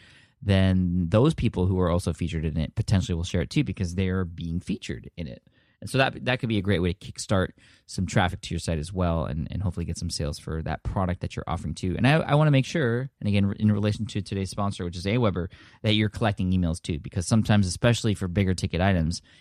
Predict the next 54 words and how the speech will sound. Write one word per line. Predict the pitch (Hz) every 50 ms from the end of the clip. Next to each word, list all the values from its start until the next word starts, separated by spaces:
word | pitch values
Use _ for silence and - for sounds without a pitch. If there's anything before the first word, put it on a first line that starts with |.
| _ _
you're | 127 117
not | 117 110 110 -
gonna | - 110 104
make | 101 87
that | - 92 -
sale | - - 95 87 82 82
on | 82
that | 85 71 71
first | - 78 76 -
visit. | - 80 80 - 52 - - _ - - _
You're | - 117 113
not | 113 110 104
gonna | - 104
make | 101 95 90
that | 92 -
sale | - - - 90 87
on | 87
the | 90 87
fifth | - - - 107 101 -
visit | - - 90 82 76 64 -
or | 95
the | 101 101
tenth | - - - 113 113 113 -
visit, | - - 87 90 117 -
but | - 95 -
maybe | 110 120 127 147 156
it's | 160 -
that | - 123 - - - _ _ _ _ _ _ _ -
twelfth | - - - 123 123 123 120 - - - _
email | - 107 110 110 101 90 80 80
that | 82 71 -
goes | - 90 92 90 -
out | 95 90 92 - -
over | 87 85 85 82
time | 85 107 101 98 92 87 82 82 - - - - - - - - _ _ _
where | 104 101
they're | 101 95
finally | - - 113 113 120 120 117
convinced, | - - 98 95 101 101 98 - -
or | 98
maybe | 101 107 113 127
you | 131 123
share | - - 127 117
a | 104
story | 101 - - - 104 101 101 98
that | 92 90 82 - -
directly | - 98 90 107 107 101 - 107 92
hits | 95 92 - -
home | - 98 104
with | 104 101 95
them | - 85 85 90
in | 92
that | 92 90 82 82
email, | 90 98 95 90 85 76 76 82 -